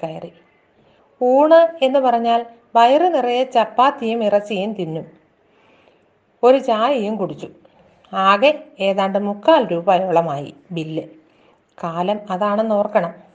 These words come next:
ഞാനത് കൊടുക്കാനായി കോട്ട് പോക്കറ്റിൽ കൈയിട്ടു. ഞാൻ ആകെ വിയർത്തു. വയറ്റിൽ ചെന്നതെല്ലാം ദഹിച്ചു പോയി. എന്താണെന്ന് വെച്ചാൽ കോട്ട് പോക്കറ്റിൽ പേഴ്സില്ല. ഞാൻ വിഷമത്തോടെ പറഞ്ഞു,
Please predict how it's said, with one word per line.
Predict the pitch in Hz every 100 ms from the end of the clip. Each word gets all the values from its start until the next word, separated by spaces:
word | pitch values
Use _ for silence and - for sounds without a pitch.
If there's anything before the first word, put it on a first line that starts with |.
| _ _ _ _ _ _ _ _
ഞാനത് | 190 185 208 196 208
കൊടുക്കാനായി | 190 190 277 262 185 175 196 214
കോട്ട് | - 180 190 285
പോക്കറ്റിൽ | 180 180 165 180 190
കൈയിട്ടു. | 165 160 160 156 151 - _ _ _ _ _ _
ഞാൻ | 156 160 160
ആകെ | 165 170 220 233
വിയർത്തു. | 175 165 170 170 175 - _ _ _ -
വയറ്റിൽ | 170 190 196 220
ചെന്നതെല്ലാം | 214 190 208 196 190 202 226 240 208
ദഹിച്ചു | 180 185 208 214 220
പോയി. | - 185 185 - _ _ _ -
എന്താണെന്ന് | 180 180 196 190 196
വെച്ചാൽ | 185 180 202 170 - _ _ -
കോട്ട് | 190 190 196
പോക്കറ്റിൽ | 190 190 175 175 175 175 202 - _
പേഴ്സില്ല. | 170 160 156 - 185 170 175 - _ _ _ _ _ _ _ _
ഞാൻ | 170 175
വിഷമത്തോടെ | 180 175 196 220 196 185 196
പറഞ്ഞു, | 185 175